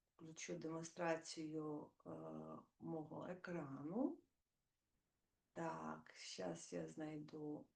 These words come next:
бек-офіс. Ось. Ні, це не то. Щас, хвилинку. Щас, щас, щас, тому що тут оця заставка на, ну, ось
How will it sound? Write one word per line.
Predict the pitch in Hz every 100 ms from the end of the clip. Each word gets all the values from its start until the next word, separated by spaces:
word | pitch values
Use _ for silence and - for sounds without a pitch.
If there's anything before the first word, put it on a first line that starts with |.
| -
бек-офіс. | - - 151 - - 156 143 - 254 - - - -
Ось. | 160 202 202 - 240 254 262 - _ _ _ _ _ _ 170
Ні, | 165
це | - 170
не | 160 165
то. | - 226 247 - - - -
Щас, | - - 175 175
хвилинку. | - 165 190 226 233 240 240 - - _ _ _ _ _ _ _ _ _ _ _ _ _ _ -
Щас, | - 165 165
щас, | - 170
щас, | 170 - 220 214
тому | - 175 170 175
що | - 180
тут | - 185 180 - - - _ _ _ _ _ _ _ _ _ _ _ -
оця | 175 - 208 190 185 -
заставка | - 170 180 - - 349 - - 190
на, | 185 180 175 175 - - _ _ _ _ _ _ _ _ _ _ _ _ _ _ _ _ -
ну, | 180 175 180 185 196 214 233
ось | - 190 -